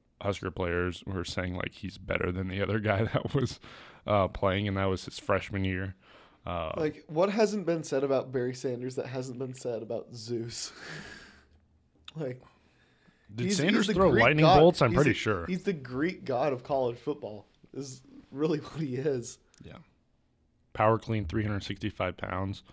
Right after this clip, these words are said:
Speaker 1: Uh, as a freshman, like I said, I, I can just read everything, and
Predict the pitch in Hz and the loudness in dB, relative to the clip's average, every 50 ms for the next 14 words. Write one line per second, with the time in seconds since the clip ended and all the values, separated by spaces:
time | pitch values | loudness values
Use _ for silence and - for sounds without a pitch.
0 | - _ _ _ _ _ _ _ _ _ _ _ _ _ _ _ _ _ _ _ | -20 _ _ _ _ _ _ _ _ _ _ _ _ _ _ _ _ _ _ _
1 | _ _ _ - - - - - - - - _ _ - - 120 110 101 - - | _ _ _ -16 -14 -12 -10 -10 -10 -12 -12 _ _ 0 0 2 2 0 -4 -8
2 | - - 139 139 131 - - 85 - - _ _ - - _ _ _ _ _ _ | 0 4 4 4 4 2 -4 -10 -12 -14 _ _ -20 -20 _ _ _ _ _ _
3 | _ _ _ - - 50 - 117 117 107 95 - 107 92 - - 151 190 170 - | _ _ _ -18 -4 0 2 2 2 2 0 0 0 2 4 2 2 2 2 0
4 | - 151 139 113 107 104 98 87 98 95 107 117 113 104 101 107 95 95 90 - | 0 0 0 -2 -2 -4 -4 -6 -6 -4 -2 -2 0 2 2 2 2 0 -4 -6
5 | 87 85 82 82 82 - | -8 -8 -6 -8 -10 -10